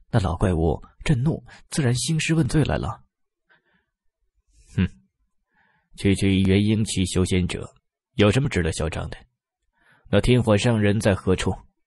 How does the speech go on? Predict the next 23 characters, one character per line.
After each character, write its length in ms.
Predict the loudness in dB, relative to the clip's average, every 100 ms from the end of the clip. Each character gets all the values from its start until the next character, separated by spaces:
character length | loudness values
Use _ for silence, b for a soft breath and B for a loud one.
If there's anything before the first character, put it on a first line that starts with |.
| _ _
现 160 | -2 0
在 100 | 0
情 160 | 0
况 180 | 0 0
怎 140 | -2
么 80 | -4
样？” 180 | -4 -8 _ _ _ -20 -20 _ _ _ _ _ -20 _ _
雷 140 | 2 4
轩 180 | 4 4
淡 160 | 2
淡 160 | 4 2
的 100 | 2
说 300 | 0 -4 -8 _ _ _ _ _ _ _ _ _ _ _ _ _ _
：“还 160 | -2 -2
好， 280 | 0 -4 -6 b b b
敌 120 | 0
人 260 | 2 0
并 200 | 2 2
未 160 | 2 2
隐 180 | 2 0
藏 200 | 0 -2
行 240 | -2 -4
迹， 240 | -4 -6